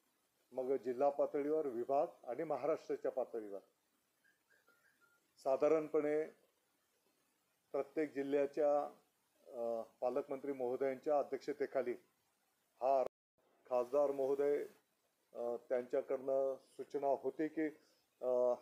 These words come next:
यापूर्वीच्या कालावधीमध्ये आपल्या कोल्हापूरच्या, अ, काही भागामध्ये चहाचे मळे होते आणि मग याला परत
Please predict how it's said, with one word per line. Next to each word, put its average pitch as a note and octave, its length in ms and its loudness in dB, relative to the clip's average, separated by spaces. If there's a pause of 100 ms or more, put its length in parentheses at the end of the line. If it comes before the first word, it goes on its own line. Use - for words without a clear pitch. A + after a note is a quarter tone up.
(1080)
यापूर्वीच्या D3+ 920 4
कालावधीमध्ये C#3+ 920 2 (320)
आपल्या D3 280 0
कोल्हापूरच्या, D3 960 2 (1000)
अ, A#2 400 0 (360)
काही C3+ 200 2
भागामध्ये C3+ 560 4 (1800)
चहाचे E3 420 2
मळे C#3+ 220 2
होते A#2+ 320 -4 (720)
आणि C3+ 180 -4
मग D3+ 200 0 (500)
याला C#3+ 320 2
परत F3 300 2